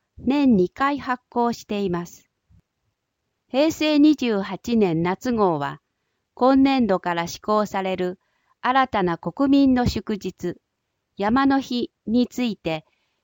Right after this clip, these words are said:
その目的や山に囲まれた秦野の魅力などを特集しました。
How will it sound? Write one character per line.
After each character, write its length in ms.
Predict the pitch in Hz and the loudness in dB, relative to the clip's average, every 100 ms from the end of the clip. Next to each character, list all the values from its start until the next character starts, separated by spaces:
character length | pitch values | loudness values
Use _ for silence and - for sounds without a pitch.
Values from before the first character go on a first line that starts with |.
| _ | _
そ 180 | - 233 | 0 2
の 140 | 247 | 2
目 260 | 240 - 240 | 2 -2 -6
的 320 | 240 - 226 | -6 -6 -2
や 260 | 214 208 - | -2 -4 -6
山 260 | 202 233 294 | 0 2 2
に 120 | 269 | 2
囲 300 | - 180 185 | -2 -4 -2
ま 140 | 180 | -2
れ 120 | 175 170 | -4 -8
た 320 | - 160 170 _ _ _ | -8 -10 -12 _ _ _
秦 340 | - 202 254 | -10 -2 2
野 120 | 262 | 2
の 160 | 254 247 | 2 2
魅 140 | 233 | 2
力 280 | 233 254 - | 2 0 0
な 160 | 240 240 | 0 0
ど 160 | 196 | -2
を 100 | 156 | -4
特 260 | 156 160 - | -6 -10 -10
集 300 | - 190 190 | -8 -6 -6
し 160 | - 170 | -4 -6
ま 160 | 165 | -6
し 120 | - - | -12 -18
た。 260 | 139 139 | -18 -18